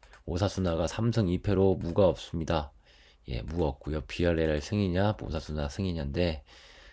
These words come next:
네, 이 경기 오사수나 한번 믿어보도록 하겠습니다. 네, 다음은 헤타페 대 세비야인데,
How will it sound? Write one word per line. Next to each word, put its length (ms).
네, 80
이 120
경기 600
오사수나 460
한번 260
믿어보도록 640
하겠습니다. 800
네, 140
다음은 500
헤타페 420
대 100
세비야인데, 800